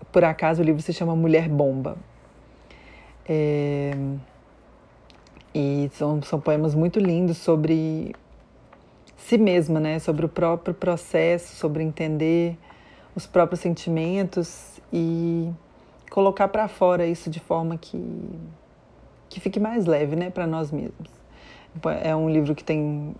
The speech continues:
humor, que é leve, mas ao mesmo tempo fala coisas bem dedo na ferida.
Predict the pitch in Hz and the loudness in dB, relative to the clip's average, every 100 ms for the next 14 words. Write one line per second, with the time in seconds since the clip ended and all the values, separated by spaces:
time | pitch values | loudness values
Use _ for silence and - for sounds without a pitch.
0 | - 180 170 175 202 190 - 180 170 156 | 0 4 6 6 6 4 2 4 6 6
1 | 165 180 185 180 170 170 165 165 160 156 | 4 4 2 0 2 2 2 2 2 -2
2 | 156 160 - 151 151 160 147 143 143 151 | -4 -6 -2 -2 0 -2 -2 0 -2 -2
3 | 170 190 196 - - - - - - - | -4 -6 -10 -20 -18 -18 -18 -20 -20 -20
4 | - - - - - 156 156 160 170 196 | -20 -20 -20 -20 -4 2 4 4 2 2
5 | 170 139 139 | 2 2 -4